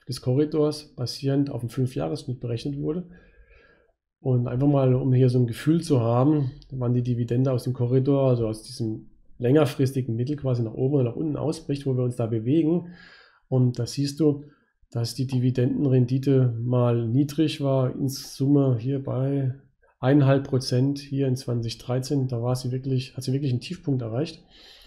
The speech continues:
Und ein Hoch hat sie erreicht vor kurzem im August zwanzig, also diesen Jahres,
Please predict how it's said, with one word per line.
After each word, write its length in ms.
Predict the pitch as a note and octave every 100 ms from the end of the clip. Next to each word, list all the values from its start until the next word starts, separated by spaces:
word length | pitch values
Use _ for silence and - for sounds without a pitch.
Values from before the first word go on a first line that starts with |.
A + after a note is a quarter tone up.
| - - - _ _ _
Und 640 | _ C#3 C3 C3 - - -
ein 360 | C3 B2 B2 A2+ -
Hoch 300 | C3 D#3+ E3+
hat 140 | D3+ D3
sie 120 | D3+
erreicht 340 | C#3+ C3+ C#3+
vor 160 | - C3+
kurzem 560 | E3+ G3+ - G#3 F#3+
im 460 | E3 C#3 C3+ C3 B2+ _
August 640 | C3+ B2+ D#3+ F3+ - - -
zwanzig, 480 | - B2+ B2+ C3
also 160 | - A#2
diesen 280 | D#3 D3 B2
Jahres, 460 | A2+ C3+ F#3 -